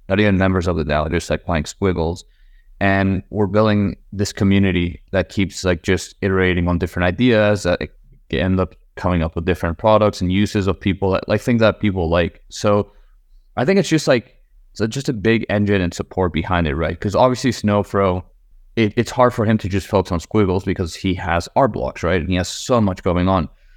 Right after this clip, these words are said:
So it's really nice for the dao to be able to support him however we can and the collection. And I think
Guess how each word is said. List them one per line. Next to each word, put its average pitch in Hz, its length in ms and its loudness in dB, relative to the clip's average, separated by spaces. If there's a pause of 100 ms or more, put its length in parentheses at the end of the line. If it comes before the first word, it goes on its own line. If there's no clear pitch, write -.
(100)
So - 100 -2
it's - 160 -6
really 123 140 4
nice 107 240 2
for 92 440 0 (380)
the 104 120 0
dao 95 280 4
to 95 80 -8
be 95 80 0
able 87 160 0
to - 120 -12
support 90 420 -2
him 85 260 -2 (160)
however 90 400 0
we 82 120 2
can 95 520 0
and 90 200 -2
the 80 60 -2
collection. 87 540 0
And 82 120 0
I 73 100 -2
think 87 380 -4